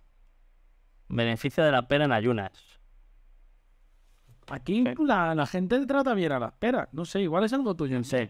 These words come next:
Speaker 1: Bueno, como hoy hay debate, espero que le pregunten a los políticos su política respecto a la pera. O sea, me parece que es un tema que España debe, quiere saber.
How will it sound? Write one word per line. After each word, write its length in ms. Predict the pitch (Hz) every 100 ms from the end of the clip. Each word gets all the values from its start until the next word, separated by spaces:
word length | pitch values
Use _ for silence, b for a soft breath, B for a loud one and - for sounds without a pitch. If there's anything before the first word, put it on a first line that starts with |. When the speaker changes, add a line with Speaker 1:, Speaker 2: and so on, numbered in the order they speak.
| -
Speaker 1:
Bueno, 320 | 127 151 131
como 200 | 117 127
hoy 120 | 147
hay 140 | 165 156
debate, 560 | 156 165 170 147 - -
espero 380 | 107 - 127 139
que 80 | 135
le 100 | 123
pregunten 440 | 143 117 131 131
a 120 | 131
los 100 | 127
políticos 500 | 127 127 127 139 143
su 160 | - 127
política 680 | 123 113 127 139 139 147 - - - -
respecto 500 | 127 117 - 113 113
a 60 |
la 160 | 101 98
pera. 300 | 127 104 101
O 1300 | 311 277 - - 277 262 - _ _ _ - _ -
sea, 160 | 104
me 100 | 107 104
parece 200 | 113 131
que 60 |
es 120 | 131
un 140 | 131 123
tema 280 | 139 139 135
que 80 |
España 440 | 113 - 127 139 147
debe, 200 | 135 123
quiere 220 | 131 127
saber. 340 | 127 110 104